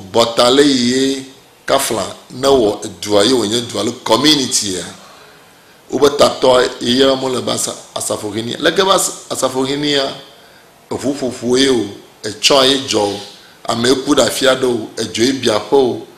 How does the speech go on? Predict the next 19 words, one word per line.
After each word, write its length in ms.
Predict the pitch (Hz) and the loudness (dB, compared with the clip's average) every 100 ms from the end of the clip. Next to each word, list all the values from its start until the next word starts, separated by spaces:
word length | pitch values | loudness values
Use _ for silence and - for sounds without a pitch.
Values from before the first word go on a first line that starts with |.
| - - - | -20 -20 -10
nu 220 | 123 160 | -4 0
ka 120 | 170 165 | 4 4
ye 100 | 147 | 4
dzɔ 180 | 113 | 0
o. 260 | 117 107 101 - - - _ _ _ | 0 -2 -6 -14 -20 -20 _ _ _
Kafla, 520 | - 160 - 120 92 - - | 0 0 0 0 -2 -4 -8
president 420 | 120 113 120 143 | -4 0 4 4
ye 60 | 147 | 4
gbɔna 280 | 131 123 127 | 2 0 2
va 120 | 123 | 0
kɔƒea 420 | 135 139 151 135 | 0 0 2 2
me 60 | 120 | 0
o, 260 | 104 110 - - - - - - - | -2 -6 -14 -20 -20 -20 -20 -20 -4
minister 420 | 131 165 160 123 | 2 4 4 4
ye 100 | 139 | 4
gbɔna, 380 | 139 123 117 113 | 4 0 0 0
prefet 280 | 123 120 151 | 0 2 2
ye 80 | 156 | 2
gbɔna, 320 | 131 120 | 0 -2